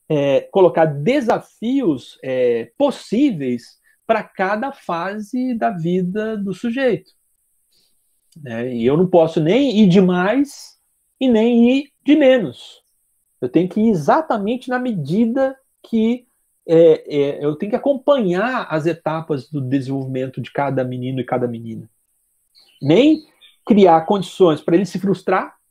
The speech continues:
no sentido de que ele falar assim, "Eu sou um fracasso, eu jamais vou conseguir realizar isso", e nem, é, ter a falsa sensação de que, pô, é, eu, qualquer coisa que, que o professor ou a professora ofereça, eu consigo fazer bem, porque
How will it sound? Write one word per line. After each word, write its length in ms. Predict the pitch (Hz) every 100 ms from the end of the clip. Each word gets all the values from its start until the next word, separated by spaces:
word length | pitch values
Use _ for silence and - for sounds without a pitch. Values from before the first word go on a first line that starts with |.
| _ _ _ -
no 80 | 156
sentido 320 | 175 - 151
de 140 | 143 147
que 80 |
ele 100 | 156
falar 200 | - 151
assim, 140 | 143 160
"Eu 80 | 139
sou 140 | 170
um 40 |
fracasso, 600 | 165 160 - 151 190 180
eu 80 | 135
jamais 420 | 160 143 156 185
vou 100 | 143
conseguir 320 | 135 156 143 139
realizar 400 | 143 131 139 139
isso", 260 | 208 - - _ _ -
e 100 | 254
nem, 440 | 202 208 285 - _ _ -
é, 340 | 165 156 - - - _ _
ter 140 | 208 196
a 100 | 175
falsa 600 | - 190 202 226 185 175
sensação 720 | - 165 196 - - 202 240
de 80 | 226
que, 160 | 185
pô, 400 | 139 196 127 117 _ _ _ -
é, 200 | 131 127 143
eu, 160 | 147
qualquer 380 | - 156 240 240
coisa 280 | 214 208 190
que, 320 | 196 175 151
que 100 | -
o 20 |
professor 560 | 160 160 156 147 156 147
ou 60 | 139
a 20 |
professora 360 | 151 - 147
ofereça, 440 | 151 165 143 190 214
eu 80 | 208
consigo 340 | 208 - 190
fazer 340 | - 165 170
bem, 520 | 156 120 143 180 196 190
porque 440 | 185 175 175 170